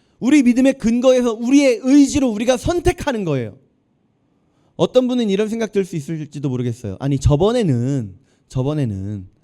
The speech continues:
밀양 영화 얘기하면서, 그죠? 밀양 영화 얘기하면서 기독교의 용서가 하나님께만 용서받으면 끝나는 게 아니라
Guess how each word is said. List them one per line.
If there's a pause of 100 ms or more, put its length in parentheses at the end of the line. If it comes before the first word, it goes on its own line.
(420)
밀양
영화
얘기하면서,
그죠?
밀양
영화
얘기하면서 (500)
기독교의
용서가 (340)
하나님께만
용서받으면
끝나는
게
아니라